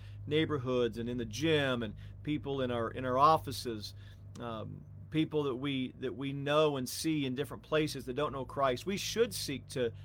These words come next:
have relationships with them. We should converse with them, but not for the purpose of blending in with them, for the purpose of having a, a, a, a relationship there, a foundation that they know us and can watch our lives and see,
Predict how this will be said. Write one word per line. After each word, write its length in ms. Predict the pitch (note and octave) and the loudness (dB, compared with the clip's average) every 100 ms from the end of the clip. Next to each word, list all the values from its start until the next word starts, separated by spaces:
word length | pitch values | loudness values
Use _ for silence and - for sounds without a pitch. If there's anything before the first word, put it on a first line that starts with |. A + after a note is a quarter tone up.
| - | 2
have 200 | C#3+ C3 | 4 4
relationships 720 | B2+ B2+ C3 B2 A#2 B2+ - | 2 0 0 -2 -6 -8 -6
with 160 | A#2+ A2+ | -8 -8
them. 260 | A2 F2+ F#2 C3 | -10 -12 -12 -6
We 140 | E3 | -6
should 420 | - - G#3 G3 | -4 0 2 2
converse 500 | - D3+ A#2+ A#2+ A2+ | -2 -2 0 0 0
with 200 | A#2 A2 | -6 -8
them, 240 | G#2 F#2 - - - - - | -10 -12 -16 -20 -20 -20 -2
but 160 | D3+ D#3 | 2 4
not 260 | D#3+ A3+ A#3+ | 4 2 2
for 120 | G3 | -2
the 100 | D#3 | -4
purpose 500 | - E3 E3 E3 - | 2 4 4 0 -2
of 160 | C3 | -4
blending 380 | A#2+ D3+ C#3 B2+ | 0 0 0 2
in 180 | D#3 B3+ | 2 2
with 220 | F3 A2+ | 0 -2
them, 240 | - - - - - - | -6 -12 -14 -20 -20 -14
for 100 | - | -6
the 100 | C#3 | -4
purpose 460 | - D#3+ E3 D#3+ - | 0 4 4 2 -4
of 100 | B2+ | -2
having 380 | C#3+ D3+ D3 C#3 | 0 0 0 2
a, 180 | B2+ A#2 - - - - | 2 0 -6 -20 -20 -8
a, 60 | |
a, 320 | B2+ A#2 - A2+ G#2+ - | -6 -4 -6 -8 -8 -6
a 40 | |
relationship 1000 | B2 A#2+ A#2+ D#3 G#3+ - D#3+ - C#3 A#2+ | -4 -2 2 4 4 0 -2 -4 -4 -4
there, 180 | B2+ A#2+ | 0 0
a 80 | A2+ | 0
foundation 880 | D3 C3+ A#2 B2+ F#3 - C3 G#2+ A#2+ - - - | -2 -2 0 2 2 2 -2 -4 -8 -14 -20 -10
that 160 | - A#2+ | -8 -2
they 160 | C#3+ C#3+ | 0 0
know 440 | C3 C#3+ F#3 D#3 | 2 4 6 6
us 400 | A#2 A2 - - | 4 2 -2 -8
and 200 | - B2 | -8 -8
can 220 | - B2 A#2 | -8 -8 0
watch 340 | C#3 D#3 - | 2 2 0
our 160 | C#3+ A#2+ | 0 2
lives 560 | A#2+ B2 A#2+ D3 C3+ | 4 4 4 2 -2
and 140 | B2 A2+ | -6 -6
see, 640 | - - F3 E3 C3 C#3+ | -6 -2 0 2 0 -2